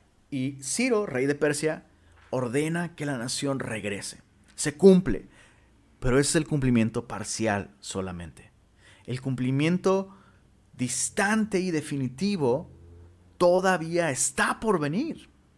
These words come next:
con la caída de la gran Babilonia. Y ya no estamos hablando de Babilonia en tiempos del Antiguo Testamento, sino Babilonia, este sistema de valores que la humanidad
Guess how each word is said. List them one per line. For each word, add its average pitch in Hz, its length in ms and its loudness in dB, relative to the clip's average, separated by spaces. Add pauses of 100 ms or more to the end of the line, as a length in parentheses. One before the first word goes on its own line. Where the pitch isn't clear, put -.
(560)
con 147 220 0
la 147 160 2
caída 180 500 2
de 143 120 0
la 110 200 0
gran 147 540 2
Babilonia. 135 760 0
Y 143 120 -10
ya 160 140 2
no 185 80 -2
estamos 185 280 -2
hablando 165 300 0
de 151 80 4
Babilonia 135 800 0
en 143 240 -2
tiempos 170 320 -2
del 143 120 0
Antiguo 143 220 0
Testamento, 131 680 -2 (320)
sino 143 540 -2 (220)
Babilonia, 160 920 0 (240)
este 160 400 -2
sistema 143 1120 -4 (960)
de 135 240 2
valores 143 1120 2 (400)
que 147 140 -2
la 143 160 2
humanidad 139 880 -2